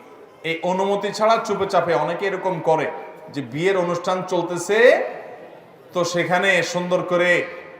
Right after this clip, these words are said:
মেহমান সেজে যেয়ে বসে খেয়ে দিয়ে চলে আসতেছে। তো এরকম যদি করে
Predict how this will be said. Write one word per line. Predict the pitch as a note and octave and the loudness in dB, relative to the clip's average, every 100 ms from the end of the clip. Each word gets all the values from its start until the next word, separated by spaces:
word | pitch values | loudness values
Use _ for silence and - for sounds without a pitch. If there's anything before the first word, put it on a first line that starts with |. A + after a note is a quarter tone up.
| - - - | -20 -20 -10
মেহমান | B2 D#3+ F3 F3+ | -2 0 2 2
সেজে | E3 E3+ F3 | 0 -2 -2
যেয়ে | D#3 E3 D#3+ | 0 2 2
বসে | D#3+ D#3+ D#3+ | 0 -2 -2
খেয়ে | D3 D#3+ | 0 0
দিয়ে | D3+ | 0
চলে | D3+ C#3 C3 | -2 0 2
আসতেছে। | A#2 A#2+ A2+ - - - - - - - - - - C4+ | 2 -2 -8 -12 -16 -20 -20 -20 -20 -20 -20 -20 -18 -12
তো | D#3 | -6
এরকম | D#3+ E3+ E3+ F#3 | -4 -2 -2 -4
যদি | E3+ F3 | -2 -2
করে | F3+ F3 G3+ C4+ | 2 4 4 2